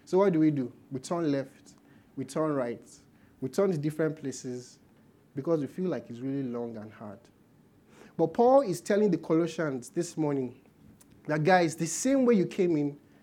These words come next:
is the same way you keep on. He says the way in is the way on. Now, we've titled this sermon,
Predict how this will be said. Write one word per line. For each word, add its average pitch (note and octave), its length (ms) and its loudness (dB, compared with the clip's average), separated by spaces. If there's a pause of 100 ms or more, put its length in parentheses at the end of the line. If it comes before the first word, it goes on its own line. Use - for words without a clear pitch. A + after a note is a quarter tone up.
(220)
is C3 140 -8
the C3+ 100 -8
same F3 380 0
way D3 340 0 (600)
you C3 80 -10
keep - 280 -10
on. A2+ 200 -10 (840)
He D#3 60 -6
says G3+ 320 4
the D#3+ 100 0
way G3 320 8 (100)
in F3+ 480 4
is C#3 160 -2
the C3+ 100 -2
way D3 180 -2
on. C3+ 200 -4
Now, C3+ 140 -4
we've C#3 120 -2
titled F#3+ 400 -2
this E3+ 140 -2
sermon, D#3+ 500 0